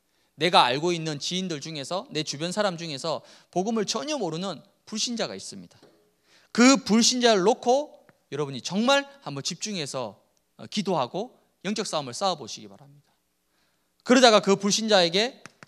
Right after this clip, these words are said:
복음을 전해서 이 불신자가 복음을 듣고 영접하는 거예요. 영접으로 끝나지 않고 그 영접한 사람을 통해서 다락방을 열리는 거예요. 다락방.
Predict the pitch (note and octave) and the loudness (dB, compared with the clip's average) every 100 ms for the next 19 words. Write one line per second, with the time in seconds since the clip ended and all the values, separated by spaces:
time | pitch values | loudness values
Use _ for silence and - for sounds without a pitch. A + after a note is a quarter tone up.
0 | _ - E3+ F#3+ G#3+ F#3+ D3+ B2 F3 D#3 | _ -4 -2 2 2 0 -2 -6 -4 -4
1 | A#2 - _ _ F3 F#3 G3 F3+ G3+ E3+ | -4 -14 _ _ -6 -4 -4 -4 0 0
2 | D#3+ A3+ - _ _ _ - D#3+ F#3 E3+ | 2 -2 -4 _ _ _ -12 -8 -6 -6
3 | D#3 _ _ C#3 - F#3 - - B2+ C#3 | -10 _ _ -16 -10 -10 -10 -10 -8 -4
4 | F#3+ F#3+ F3 D#3+ - _ _ _ _ _ | -4 -4 -14 -14 -20 _ _ _ _ _
5 | _ _ _ _ _ _ _ _ _ _ | _ _ _ _ _ _ _ _ _ _
6 | _ _ _ _ - _ _ _ _ _ | _ _ _ _ -20 _ _ _ _ _
7 | D#3 F#3 G#3+ C4 B3+ B3 B3 B3 A3+ F#3 | 2 4 6 6 4 4 4 6 6 4
8 | F#3+ A#3+ D4 - - _ A#3 B3+ F3+ G#3+ | 4 2 2 -6 -20 _ 2 6 6 4
9 | A3+ B3 A#3+ B3 G#3 G3 F#3+ F3+ C3+ F#2+ | 2 0 2 2 0 -4 -6 -2 -2 -4
10 | _ - _ - _ _ - D3+ F3+ - | _ -20 _ -20 _ _ -10 -6 -4 0
11 | C4 B3 D3 G#2 G2 G#2+ A#2+ D3 C#3 _ | 0 0 -6 -8 -14 -20 _ -20 _ _